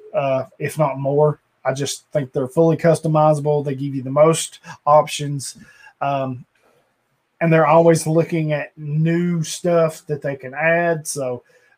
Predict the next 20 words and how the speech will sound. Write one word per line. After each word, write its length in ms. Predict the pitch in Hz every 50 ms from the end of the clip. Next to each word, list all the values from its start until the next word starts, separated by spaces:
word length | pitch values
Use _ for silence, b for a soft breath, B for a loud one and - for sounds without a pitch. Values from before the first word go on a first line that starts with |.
| b
uh, 300 | 147 143 139 135 131 - - - - _ _
really 640 | 175 143 135 151 165 170 165 165 160 156 151 147 147 b b b b b b b b b b _ _ _ _ _ _ -
love 360 | 175 160 165 165 160 143 131
them. 560 | 156 156 156 156 151 156 151 143 131 143 151
Wanna 200 | 147 156 151 143
thank 320 | - - - 151 147 - -
them 200 | 151 143 139 131
for 280 | - 143 139 131 127
supporting 540 | - - - 107 - 156 156 151 147 143 143
us, 280 | 147 147 143 143 - -
and 240 | 156 135 139 139 135
we, 280 | 143 143 143 139 139 135
uh, 180 | 131 127 123
support 420 | - - - - - 151 156 147 -
them 180 | 151 143 143 135
as 140 | 127 - 143
much 240 | 139 139 135 -
as 160 | 135 123 - -
we 100 | 135 120
can. 480 | - - 160 160 156 156 151 147 135